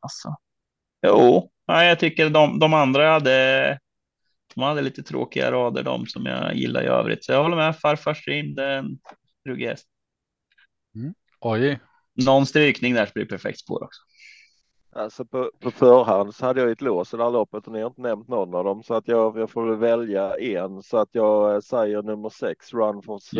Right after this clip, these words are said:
Speaker 3: Sebastian.
Speaker 4: Bra
Speaker 1: Mm.
Speaker 4: beslut. Det var,
Speaker 2: Vad hade du, vad hade du lås med?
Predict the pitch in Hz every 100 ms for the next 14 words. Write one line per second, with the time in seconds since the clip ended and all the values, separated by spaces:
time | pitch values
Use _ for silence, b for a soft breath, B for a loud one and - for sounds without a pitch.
0 | 113 104 - - - - - _ _ _
1 | _ _ _ 113 113 110 101 101 - 117
2 | 110 - _ _ _ _ - 101 101 101
3 | 101 101 101 123 123 123 123 123 131 123
4 | 123 139 175 -